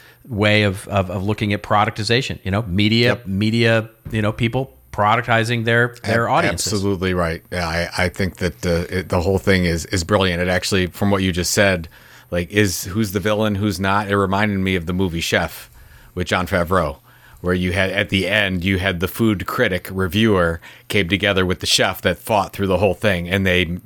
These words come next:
Speaker 2: created
Speaker 1: Right.
Speaker 2: a successful restaurant from it. And remember, he even
Speaker 1: Yeah.
Speaker 2: said, "Lines out the doors. It could be a great story." This is a great story.
Speaker 1: Yeah.
Speaker 2: They took this story
Speaker 1: Yeah.
Speaker 2: and they're monetizing it. So good, good for them.
Speaker 1: Yes.
Speaker 2: I have no
Speaker 1: Yes.
Speaker 2: idea what to make <laughs> from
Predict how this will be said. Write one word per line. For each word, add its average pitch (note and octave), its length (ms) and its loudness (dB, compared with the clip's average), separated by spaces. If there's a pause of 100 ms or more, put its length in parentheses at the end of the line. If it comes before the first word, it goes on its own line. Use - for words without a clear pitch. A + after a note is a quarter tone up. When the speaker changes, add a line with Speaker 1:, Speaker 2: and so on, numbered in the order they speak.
(220)
Speaker 2:
created G2+ 280 0
Speaker 1:
Right. F2 80 -4
Speaker 2:
a F2+ 40 -4
successful F#2+ 500 -2
restaurant E2+ 440 -2
from D2+ 180 -4
it. C2+ 100 -14 (540)
And G#2+ 80 0
remember, B2 240 0
he A2+ 60 2
even A2 120 2
Speaker 1:
Yeah. A#2+ 60 2
Speaker 2:
said, G2+ 120 0
"Lines C#3+ 340 -2
out G#3+ 160 -2
the B3 60 -4
doors. C4+ 380 0
It A#2 80 -10
could C3+ 140 -2
be D3+ 80 0
a E3+ 60 0
great G3+ 260 -2
story." A3+ 480 0 (220)
This B2+ 140 2
is G#2 60 -4
a A#2+ 60 2
great G#2+ 280 0
story. G#2+ 260 2
Speaker 1:
Yeah. - 160 2 (360)
Speaker 2:
They G2 120 -2
took A#2 200 0
this A2 160 -2
story G2+ 320 2
Speaker 1:
Yeah. G2 60 2
Speaker 2:
and F#2+ 80 0
they're G2 80 -2
monetizing E2+ 640 -4
it. D2+ 140 -14 (220)
So A2 120 -4
good, F#2+ 200 -2 (180)
good G#2 180 -2
for G2 120 -4
them. E2 140 0
Speaker 1:
Yes. - 200 -10 (340)
Speaker 2:
I C#3+ 160 0
have A#2+ 180 2
no A2+ 260 2
Speaker 1:
Yes. G#2+ 80 4 (120)
Speaker 2:
idea F#2 260 0
what F2+ 180 -2
to F2 80 -6
make D#2+ 360 -8 (520)
<laughs> - 460 -20
from G#3 460 0